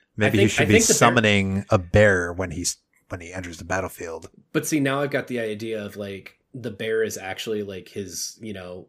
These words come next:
Speaker 2: hi-, his, uh, uh, his trainer. Like,
Speaker 1: Do you
Speaker 2: he's
Speaker 1: run,
Speaker 2: sparring
Speaker 1: like,
Speaker 2: with the bu-,
Speaker 1: bear
Speaker 2: the
Speaker 1: tribal
Speaker 2: bear.
Speaker 1: in this deck just for laughs?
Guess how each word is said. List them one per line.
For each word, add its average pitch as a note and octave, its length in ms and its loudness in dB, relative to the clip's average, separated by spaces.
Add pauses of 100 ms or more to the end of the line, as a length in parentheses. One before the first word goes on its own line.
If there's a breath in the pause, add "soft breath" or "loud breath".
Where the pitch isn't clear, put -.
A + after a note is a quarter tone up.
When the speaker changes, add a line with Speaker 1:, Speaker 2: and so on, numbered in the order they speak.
Speaker 2:
hi-, A2+ 160 -12
his, A2 480 -6
uh, G2+ 460 -6 (140)
uh, G2 320 -10
his - 180 -10
trainer. A2 560 -8 (320 soft breath)
Like, G#2+ 100 -10
Speaker 1:
Do - 80 2
you D#3+ 100 12
Speaker 2:
he's G3 80 6
Speaker 1:
run, F#3+ 160 8
Speaker 2:
sparring A#2+ 340 4
Speaker 1:
like, A2 80 -10
Speaker 2:
with A2 180 -8
the A2 60 -8
bu-, - 120 -8
Speaker 1:
bear G2 180 4
Speaker 2:
the A2+ 40 2
Speaker 1:
tribal F2 460 -2
Speaker 2:
bear. G2+ 80 -2
Speaker 1:
in G2+ 80 -6
this G2 160 -2
deck G#2 200 -2
just F#2 320 -4
for E2 440 -6
laughs? - 520 -6